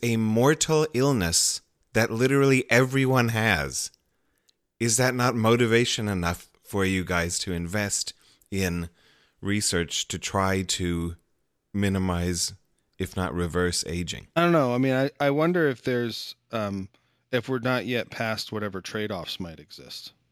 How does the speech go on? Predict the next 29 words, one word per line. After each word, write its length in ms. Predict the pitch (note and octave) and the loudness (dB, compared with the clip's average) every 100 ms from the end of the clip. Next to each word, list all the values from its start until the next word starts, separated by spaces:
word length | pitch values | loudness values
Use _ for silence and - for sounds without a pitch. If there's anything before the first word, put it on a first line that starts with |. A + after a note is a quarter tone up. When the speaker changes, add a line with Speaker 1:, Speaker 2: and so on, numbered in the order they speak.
| _ _ _ _ | _ _ _ _
Speaker 2:
you 160 | A2 | -4
know, 140 | G2+ F#2 | -4 -2
that 260 | G2+ F#2+ | -2 -2
we 400 | F2+ G2 F#2+ F#2 | -4 -4 -4 -6
understand 560 | F2+ F#2 E2 - F#2+ F2+ | -6 -6 -6 -4 -4 -4
to 60 | F2 | -8
be 200 | G2 G2 | -10 -12
trade-offs. 640 | - - B2+ B2 - - _ - | -16 -18 -20 -20 -20 -20 _ -16
So, 540 | - G2 F2+ E2 E2+ _ _ _ _ _ _ | -4 -4 -4 -8 -14 _ _ _ _ _ _
for 300 | _ A2 G2+ | _ -2 -2
instance, 720 | G#2 G2+ - G2+ F#2 - - | -2 -4 -6 -6 -6 -6 -6
you 100 | G#2 | -4
know, 360 | F#2 F2+ F2+ - _ _ - | -4 -6 -8 -14 _ _ 0
having 280 | B2 A#2+ | 0 2
some 180 | A2+ A#2 | 0 0
kind 200 | A2+ G#2+ | 0 -2
of 80 | F#2+ | 0
programmed 640 | - G#2+ G#2 G2+ F#2+ F#2 - - _ _ _ _ _ _ _ _ _ | -2 -2 -2 -2 -4 -6 -10 -18 _ _ _ _ _ _ _ _ _
cell 300 | - A2 G2 | -6 -2 -2
death 520 | F2+ F2 D2 - - - | -4 -8 -10 -16 -20 -12
or 160 | F#2+ | -10
death 380 | F2+ F#2+ E2+ - | -6 -6 -6 -6
in 100 | F#2+ | -8
general, 420 | F#2 F2+ E2 C#2+ F#2+ | -6 -8 -8 -12 -20
right? 260 | F#2 E2+ - - | -20 -20 -20 -20
So 180 | - F2+ E2+ | -20 -20 -16
reaching 340 | G2+ G2 G2+ | -10 -6 -4
a 40 | F#2 | -4
certain 440 | - F2+ F2+ D2+ | -6 -6 -6 -10